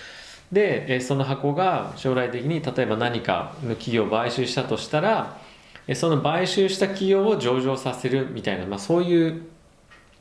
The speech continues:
感じなんですよ。なので、直接的に企業が上場するっていうよりも、ここに何か箱を作っておいて、ここの会社がどっかの会社を買収して、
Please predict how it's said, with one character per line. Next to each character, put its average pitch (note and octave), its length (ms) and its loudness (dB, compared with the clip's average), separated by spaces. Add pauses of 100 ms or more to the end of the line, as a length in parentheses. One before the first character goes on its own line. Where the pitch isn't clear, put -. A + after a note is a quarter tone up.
(260)
感 B2 180 0
じ B2 140 2
な G#2+ 140 0
ん F#2+ 40 -6
で F2 60 -8
す - 60 -12
よ。 - 160 -8
な F3+ 120 2
の D#3+ 120 0
で、 D#3+ 320 2 (360)
直 D#3+ 200 -2
接 G#3+ 240 0
的 G#3 240 0
に G3 240 2
企 D#3+ 220 -2
業 B2+ 260 4
が C3 420 -2
上 C#3 260 2
場 D#3 220 4
す D3+ 160 -2
る D#3 180 4
っ - 40 -12
て A2 100 -2
い G#2+ 40 4
う - 20 4
よ G2 80 2
り G2 40 -4
も、 G2+ 400 0 (200)
こ E3+ 100 -6
こ G3+ 100 2
に G3+ 60 4
何 G3+ 160 0
か - 80 -6
箱 C3 240 -2
を E3 100 4
作 - 200 -2
っ - 20 0
て B2 140 0
お G#2+ 80 4
い G#2 40 -2
て、 B2+ 120 0
こ - 160 -6
こ F3 100 0
の F3+ 120 0
会 F3+ 200 0
社 E3+ 160 -2
が F3+ 380 -2 (240)
ど C3+ 100 -2
っ - 60 -8
か A2 80 -2
の F#2+ 100 -4
会 G2 160 -2
社 G#2+ 80 0
を F#2+ 40 -2
買 A2 220 0
収 A2+ 200 -6
し - 160 -8
て、 - 460 0